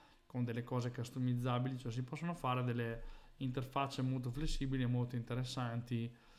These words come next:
eh, in Delphi con questo approccio. In realtà mi riferivo a qualcosa di un po' più classic, tipo questo, ma anche qui non, non siamo molto distanti. Ecco, forse questa è quella un po' più,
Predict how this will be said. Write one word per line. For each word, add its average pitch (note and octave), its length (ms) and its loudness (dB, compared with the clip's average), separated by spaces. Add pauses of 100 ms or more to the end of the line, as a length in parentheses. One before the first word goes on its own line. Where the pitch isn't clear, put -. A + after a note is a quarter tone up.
(240)
eh, A2 720 -4
in C3+ 180 2
Delphi A#2+ 380 0
con A#2+ 460 0
questo A2+ 280 -4
approccio. A2 480 -4
In A#2+ 140 0
realtà A#2+ 340 0
mi B2 140 6
riferivo A#2+ 840 2 (380)
a A#2+ 100 -4
qualcosa C3 440 2
di B2 120 4
un A#2+ 120 4
po' C3 160 0
più C#3 160 -6
classic, D3 800 0
tipo B2 680 -2 (220)
questo, A#2 440 -6
ma G#2+ 120 -2
anche A2 240 -6
qui A#2+ 220 0
non, A2 220 -2
non - 920 -6
siamo D3 280 0
molto C3+ 340 2
distanti. B2 720 0
Ecco, A#2+ 220 -4
forse A#2+ 420 -6
questa - 280 -8
è A#2+ 80 -12
quella A2+ 200 -6
un A2+ 120 -6
po' A#2+ 140 -6
più, A#2 380 -4